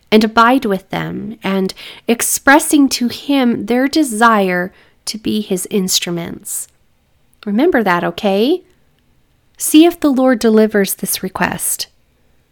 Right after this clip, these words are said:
Notice that these young men essentially were asking for a change of heart. I'm sure it was for an increased measure of love for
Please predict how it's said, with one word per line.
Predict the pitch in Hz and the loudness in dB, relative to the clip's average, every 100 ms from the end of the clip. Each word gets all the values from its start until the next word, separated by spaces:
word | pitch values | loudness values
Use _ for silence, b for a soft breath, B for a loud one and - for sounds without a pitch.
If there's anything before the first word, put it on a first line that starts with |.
| _ _ _ _ _ _ _ _ _ _ 240 | _ _ _ _ _ _ _ _ _ _ 6
Notice | 294 392 339 | 8 8 6
that | - 247 | 4 2
these | 262 240 240 | 0 0 2
young | 240 240 226 | 4 4 4
men | 226 190 165 180 - | 4 4 2 -2 -2
essentially | 202 - 302 311 208 190 | 0 6 6 6 4 2
were | 190 202 | 2 2
asking | 214 240 247 - 208 185 185 B B B | 4 4 2 -2 2 2 2 B B B
for | - 226 | -4 -2
a | 208 | -2
change | - 254 240 | 2 4 4
of | 208 | 0
heart. | - 233 180 - - - _ _ _ _ _ _ - | 0 2 2 -4 -16 -18 _ _ _ _ _ _ -2
I'm | 233 | 0
sure | 240 277 | 0 -2
it | 262 | 0
was | 233 226 | -2 -2
for | 226 208 B B | -2 -4 B B
an | 233 233 | 0 0
increased | 226 - - 311 370 - - 220 | 0 -4 2 6 6 4 -2 0
measure | 208 196 202 | 0 2 0
of | - 190 | -2 -2
love | 196 185 185 | 0 0 0
for | - - 247 233 | -6 -6 -2 -2